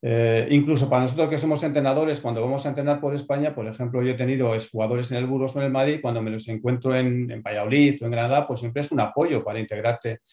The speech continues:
en ese club, ¿no? Han estado allí, son de allí y te conocen y te ayudan a esa integración que también es importante para un entrenador. ¿De qué va a depender la construcción del juego? Evidentemente de nuestra idea, del modelo que nosotros queramos imprimir a nuestro equipo, de nuestra filosofía.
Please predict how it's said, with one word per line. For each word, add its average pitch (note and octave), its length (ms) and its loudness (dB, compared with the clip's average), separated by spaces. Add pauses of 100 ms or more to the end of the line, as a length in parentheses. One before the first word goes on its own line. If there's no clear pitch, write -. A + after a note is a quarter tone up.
(220)
en A#2+ 140 2
ese A#2 260 0
club, C#3+ 200 2
¿no? C3+ 220 0
Han A2+ 80 -2
estado B2 320 0
allí, C3+ 220 2
son B2+ 180 -4
de B2 80 0
allí C3 220 0
y D3 260 -4
te A#2 160 -6
conocen C#3+ 600 0 (360)
y A#2+ 80 -6
te A#2 100 -2
ayudan C3 360 2
a - 20 2
esa A#2+ 180 -2
integración A#2 540 0
que B2+ 80 0
también B2+ 300 -2
es C3+ 100 -4
importante A#2 480 -2
para A2 220 -2
un A2 160 0
entrenador. G#2 560 -4 (500)
¿De D3 160 2
qué F3 120 6
va F#3+ 100 8
a F#3 40 8
depender F3+ 340 6
la E3+ 120 6
construcción E3 420 2
del D#3 140 6
juego? C#3+ 480 4 (240)
Evidentemente C3 840 2
de D#3+ 120 2
nuestra B2 320 -2
idea, C#3 480 0
del A#2+ 160 -6
modelo C3 320 0
que D3+ 80 -2
nosotros C#3 400 -4
queramos B2 400 0
imprimir A#2+ 440 2
a B2 60 2
nuestro A#2+ 240 -2
equipo, D3+ 300 -2
de B2+ 100 0
nuestra A#2+ 240 -4
filosofía. B2+ 760 -2